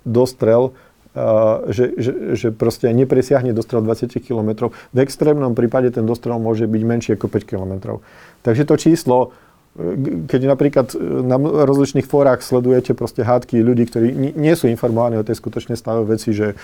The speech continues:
a t-, e, Sovieti majú takéto strely, Rusi majú ešte modernejšie strely s dostrelom, e,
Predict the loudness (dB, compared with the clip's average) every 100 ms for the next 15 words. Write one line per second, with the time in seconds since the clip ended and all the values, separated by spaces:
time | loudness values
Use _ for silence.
0 | -20 -4 0 0 0 -2 0 0 -2 -2
1 | -4 -6 -6 -8 -8 -6 0 2 2 2
2 | 2 2 2 0 0 -2 -6 -4 -2 0
3 | 2 2 0 2 4 4 2 0 -2 0
4 | 0 0 -2 -4 -4 -2 0 -2 -6 -6
5 | -6